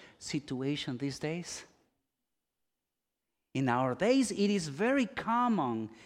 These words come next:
to hear as long I love Jesus, it doesn't matter what else I believe.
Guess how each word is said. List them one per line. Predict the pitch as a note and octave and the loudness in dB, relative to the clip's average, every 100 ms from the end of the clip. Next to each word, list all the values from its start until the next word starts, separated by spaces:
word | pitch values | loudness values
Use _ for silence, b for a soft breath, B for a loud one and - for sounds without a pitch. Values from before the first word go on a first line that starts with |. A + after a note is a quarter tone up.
| B - | B -2
to | F#3+ | 0
hear | E3 - G3+ G3 F#3+ F#3 F#3 B B | 0 -2 0 4 6 4 -2 B B
as | A#2 - | -6 2
long | D#3 B3 C#4+ | 6 6 6
I | C4 B3+ | 4 4
love | A#3+ C4 A3 | 6 4 4
Jesus, | G#3+ D#4+ C#4+ C#4+ C4+ - | 2 4 6 4 4 2
it | A3 C4 G3+ | 4 4 6
doesn't | B3 A#3+ B3 A3 | 4 6 4 6
matter | A3+ B3 B3 A3+ | 6 6 6 6
what | G#3 A3 G#3+ | 6 4 4
else | G#3 A3 G#3 G#3 | 6 6 4 2
I | G#3 | 2
believe. | F#3 G#3 G3+ B3 F#3+ G#2+ | 6 6 6 4 4 0